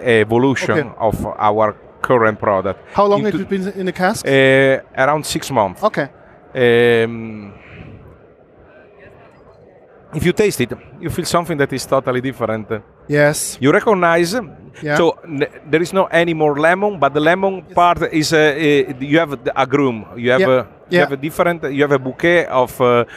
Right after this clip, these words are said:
Speaker 1: orange, lemon.
Speaker 2: Even, yeah. <coughs> Yeah. And it's a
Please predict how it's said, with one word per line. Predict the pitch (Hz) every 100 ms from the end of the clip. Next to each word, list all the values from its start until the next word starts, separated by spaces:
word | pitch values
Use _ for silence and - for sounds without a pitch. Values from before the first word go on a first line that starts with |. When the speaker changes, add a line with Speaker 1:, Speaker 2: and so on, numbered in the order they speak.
| - -
Speaker 1:
orange, | 139 160 151 143 127
lemon. | 120 131 131 127 175
Speaker 2:
Even, | 139
yeah. | 165 - - - -
<coughs> | - - 180 139 139
Yeah. | 175 160 185 - _ - - -
And | 180 202 294 -
it's | 185 -
a | 190 165